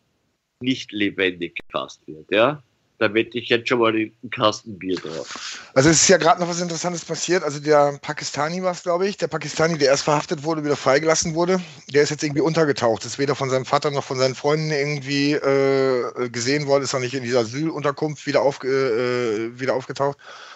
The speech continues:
Speaker 2: und, äh, scheint jetzt irgendwie weg zu sein. Also ich höre jetzt gerade nochmal, dass die Polizei ihn nochmal befragen wollte, weil irgendwas unklar war. Das hab, kann ich jetzt nicht bestätigen.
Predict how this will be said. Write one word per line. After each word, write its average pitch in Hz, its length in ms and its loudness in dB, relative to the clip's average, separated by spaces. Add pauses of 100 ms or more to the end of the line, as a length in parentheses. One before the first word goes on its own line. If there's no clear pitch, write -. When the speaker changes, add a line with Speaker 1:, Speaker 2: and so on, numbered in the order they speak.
(140)
Speaker 2:
und, 147 300 -2 (100)
äh, 143 140 0
scheint 151 320 4
jetzt 156 240 -2
irgendwie 156 420 2
weg - 160 4
zu - 120 -8
sein. 107 320 4
Also 120 600 -4 (880)
ich 123 180 -14
höre 147 160 2
jetzt 143 160 0
gerade 131 200 2
nochmal, 135 380 2
dass 123 200 -4
die 131 140 -4
Polizei 131 420 0
ihn 139 80 -6
nochmal 131 220 -4
befragen 127 440 2
wollte, 160 140 -4
weil 143 120 -2
irgendwas 127 280 -8
unklar 147 380 -2
war. 147 160 2
Das 131 160 -8
hab, 131 160 -4
kann 131 100 -8
ich 127 80 -6
jetzt 123 120 -10
nicht 123 120 -10
bestätigen. 131 480 -4